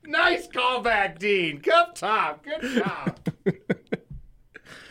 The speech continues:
<laughs> Do you remember? Do you remember years ago there was that dude <laughs>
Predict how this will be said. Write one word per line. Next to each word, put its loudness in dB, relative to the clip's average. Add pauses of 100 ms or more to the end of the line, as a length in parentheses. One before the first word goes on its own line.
(320)
<laughs> 2 (1500)
Do -2
you 0
remember? 2
Do -2
you 6
remember 2
years 2
ago 2
there 2
was 2
that 0
dude 0 (280)
<laughs> 2